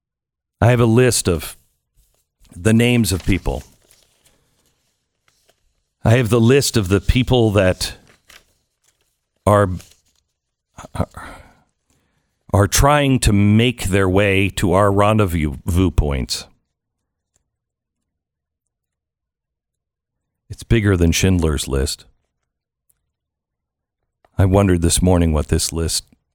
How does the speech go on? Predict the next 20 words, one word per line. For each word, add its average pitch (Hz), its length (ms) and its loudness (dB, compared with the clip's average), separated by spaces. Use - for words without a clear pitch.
will 92 160 0
be 80 320 -2
remembered 82 480 0
as, 73 260 -2
what - 140 -6
this - 220 -4
list 80 200 -2
should 69 200 -6
be 73 100 -4
called. 67 520 -4
And 87 140 0
there 82 80 0
was 78 160 -4
only 92 280 0
one 87 280 0
thing 92 300 0
that 80 120 -6
came 76 240 -2
to - 100 -6
mind. 76 440 -2